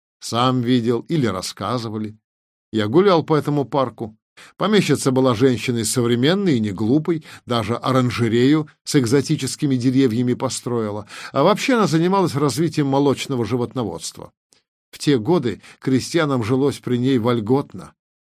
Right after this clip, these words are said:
Пахотной земли у Беклемишевых было сравнительно немного, но поля хорошо удобрялись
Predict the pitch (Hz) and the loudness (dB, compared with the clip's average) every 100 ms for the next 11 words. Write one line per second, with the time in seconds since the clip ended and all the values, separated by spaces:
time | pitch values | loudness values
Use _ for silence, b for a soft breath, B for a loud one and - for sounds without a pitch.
0 | B B 185 170 139 139 143 104 151 175 | B B 0 0 -2 0 0 2 0 0
1 | 196 165 123 131 131 113 110 - 101 - | -2 -2 2 2 2 0 0 -4 -8 -10
2 | - _ - 202 160 - 123 110 120 110 | -16 _ -2 0 2 0 -2 0 0 0
3 | 117 107 104 110 113 160 180 165 B B | -2 -2 -2 0 0 2 2 0 B B
4 | 143 175 165 170 196 214 - 151 143 - | 0 0 2 2 2 0 0 0 0 0
5 | 196 127 117 113 117 113 110 - | 0 2 2 2 0 -2 -6 -10